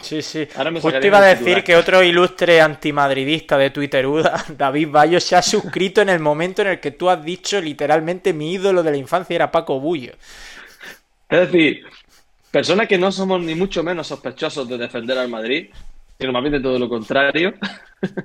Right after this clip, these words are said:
Speaker 2: <laughs> hemos confluido en un, en un momento bochornoso.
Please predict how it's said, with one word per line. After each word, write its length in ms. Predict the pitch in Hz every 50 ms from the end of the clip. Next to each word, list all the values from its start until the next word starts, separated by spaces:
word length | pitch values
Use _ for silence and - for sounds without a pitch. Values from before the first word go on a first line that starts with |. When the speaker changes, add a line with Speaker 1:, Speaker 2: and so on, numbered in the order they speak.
| - _
Speaker 2:
<laughs> 840 | _ _ _ _ _ _ _ _ - - - - - - - -
hemos 200 | - 143 170 180
confluido 640 | 180 185 175 170 151 - 147 143 143 160 185 196 196 175
en 100 | 151 147
un, 60 | 151
en 80 | 139 143
un 60 | 147
momento 460 | 147 151 151 156 147 175 165 160 - _ _
bochornoso. 720 | - 127 135 127 131 - 110 104 110 117 123 123 - -